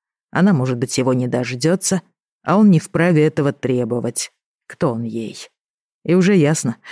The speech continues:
о ком он будет думать, бегая марафоны, разжигая по вечерам костер, зычным голосом отдавая команды,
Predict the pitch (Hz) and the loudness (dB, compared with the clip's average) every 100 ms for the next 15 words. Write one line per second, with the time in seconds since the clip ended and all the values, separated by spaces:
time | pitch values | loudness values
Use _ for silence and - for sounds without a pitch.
0 | - 143 - 147 143 147 147 143 139 127 | -6 -4 0 2 2 2 2 2 0 4
1 | 170 151 123 123 147 139 131 131 127 127 | 4 4 2 0 2 2 0 0 -4 -4
2 | - 175 170 - - - 170 165 175 196 | 0 2 2 -2 -8 -2 2 2 4 4
3 | 208 180 180 165 - 170 165 156 151 139 | 2 2 2 2 2 2 2 2 -2 -2
4 | - 196 196 - _ _ - 160 175 - | -4 0 0 -2 _ _ 0 2 2 4
5 | 165 143 165 170 160 160 151 135 131 151 | 4 4 4 2 2 2 0 0 0 2
6 | 156 143 - 131 135 135 156 156 135 | 2 0 0 -2 0 2 2 2 0